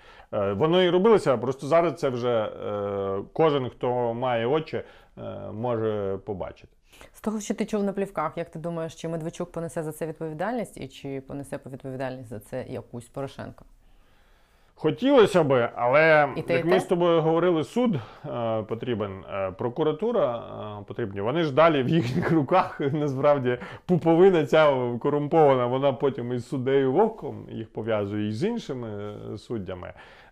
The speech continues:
Speaker 1: Е, набу трошечки пробила дірки в цій пуповині, звідти все це лайно, гній почали витікати, і ми всі побачили і навіть відчули, да,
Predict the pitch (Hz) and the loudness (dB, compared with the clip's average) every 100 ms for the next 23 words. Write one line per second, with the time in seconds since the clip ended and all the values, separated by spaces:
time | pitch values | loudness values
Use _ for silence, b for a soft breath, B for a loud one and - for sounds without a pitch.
0 | - 92 95 104 123 160 190 180 143 B | -6 -4 -4 -2 -2 2 4 4 2 B
1 | B - 139 147 151 - 156 127 147 143 | B 0 2 2 -6 -2 -2 0 0 2
2 | 240 214 139 117 107 101 98 107 127 113 | 4 6 6 4 0 -4 -6 -4 -4 -4
3 | 143 127 117 110 98 101 104 101 123 110 | -4 -2 -2 -4 -6 -6 -6 -6 -6 -6
4 | 101 117 165 185 127 101 107 110 117 104 | -4 0 2 2 -2 -4 -6 -6 -4 -6
5 | 95 104 110 98 107 113 127 101 110 120 | -6 -6 -2 0 -2 -2 -4 -4 -4 -6
6 | 110 107 - 113 110 104 104 151 143 127 | -6 -8 -8 -6 -6 -8 2 4 4 2
7 | 107 113 - 117 113 120 123 117 98 104 | -2 -6 -6 -8 -2 0 0 -2 -4 -4
8 | 104 104 120 123 - 90 76 85 101 | -8 -6 -8 -8 -8 -8 -8 -6 -8